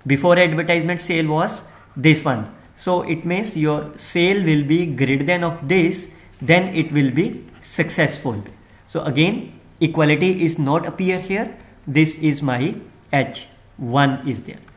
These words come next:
So you can say this is, uh, here, or you can write this is less than equal to, or you can simply write as equality.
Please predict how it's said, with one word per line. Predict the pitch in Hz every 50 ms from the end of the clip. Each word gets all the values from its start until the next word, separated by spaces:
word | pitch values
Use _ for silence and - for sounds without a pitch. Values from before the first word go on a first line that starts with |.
| - - - -
So | - 147
you | 131 -
can | - 147 143
say | 143 151 165 165
this | 156 131 147 151 147 147 -
is, | - 151 143 135 143
uh, | 143 143
here, | 143 143 123 147 160 202 - - - - - - - - -
or | - 156 156
you | 147 147
can | 151 175 165 156
write | 151 147 147 147 143 135
this | 147 143 147
is | 160 156 139 -
less | 143 135 135 131 -
than | - 170 170
equal | 175 170 180 180 180
to, | 180 233 247
or | - 160 160 151 151
you | 147 143
can | - 160 143
simply | - - 147 139 147 143 147
write | 135 131 123 123 123
as | - 139 120 110
equality. | - - - - 131 117 113 107 110 -